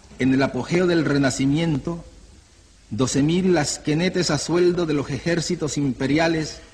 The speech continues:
saquearon y devastaron a Roma y pasaron a cuchillo a ocho mil de sus habitantes.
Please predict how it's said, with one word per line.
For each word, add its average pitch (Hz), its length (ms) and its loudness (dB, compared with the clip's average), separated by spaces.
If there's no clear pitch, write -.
saquearon 165 920 -2
y 135 80 -2
devastaron 139 760 -2
a 139 40 -2
Roma 165 460 -2
y 123 120 2
pasaron 165 500 0
a 143 100 -2
cuchillo 160 580 -2
a 120 140 -2
ocho 120 380 -2
mil 185 340 -2
de 151 100 -4
sus - 200 -8
habitantes. 110 880 -4